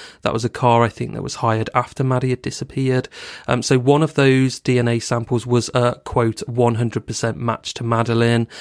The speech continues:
and was said to be the type that hadn't come, uh, from clothing or any kind of contamination, but had come directly from her body. Um,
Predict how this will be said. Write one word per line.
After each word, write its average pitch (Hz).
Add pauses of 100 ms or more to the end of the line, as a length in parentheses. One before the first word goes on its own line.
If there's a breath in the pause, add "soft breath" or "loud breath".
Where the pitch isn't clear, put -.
(260 loud breath)
and 117
was 113
said -
to 117
be 120
the 113
type -
that -
hadn't 131
come, 120
uh, 117
from 117
clothing 135 (320 loud breath)
or 123
any 117
kind 117
of 117
contamination, 113
but -
had -
come 117
directly 110
from 107
her 107
body. 117 (500 loud breath)
Um, 127